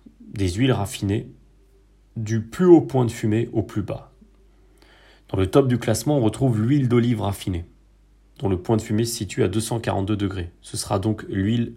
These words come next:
à privilégier pour des cuissons intenses. Puis l'huile de tournesol oléique raffinée, dont le point de cu-, de cu-, de cuisson se trouve à deux cent trente-deux degrés. Ensuite, l'huile de noix de coco raffinée, deux cent trente-deux degrés également.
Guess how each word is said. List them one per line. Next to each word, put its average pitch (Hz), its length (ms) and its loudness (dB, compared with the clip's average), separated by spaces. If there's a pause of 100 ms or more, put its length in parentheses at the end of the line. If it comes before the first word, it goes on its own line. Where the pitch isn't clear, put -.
(100)
à 92 120 -4
privilégier 101 640 -2
pour 104 180 -4
des 90 100 -2
cuissons 92 360 -8
intenses. - 500 -12 (600)
Puis 117 160 0
l'huile 147 260 4
de 127 80 2
tournesol 131 640 0
oléique 123 420 4
raffinée, - 560 -4 (580)
dont 98 100 -2
le 92 80 -4
point 110 180 -2
de 104 60 -2
cu-, - 200 -16
de - 120 -4
cu-, 95 400 -2
de 95 140 -2
cuisson 110 360 -4
se 110 140 -6
trouve 104 240 -2
à 95 60 2
deux 113 120 0
cent 113 220 -2
trente-deux 104 360 -2
degrés. 101 400 -2 (960)
Ensuite, 113 400 -4
l'huile 151 200 -2
de 139 80 2
noix 127 180 4
de 123 80 -2
coco 120 280 0
raffinée, 107 500 -2 (280)
deux 104 120 -4
cent 107 180 -2
trente-deux 101 340 -4
degrés 98 280 0
également. 98 420 -4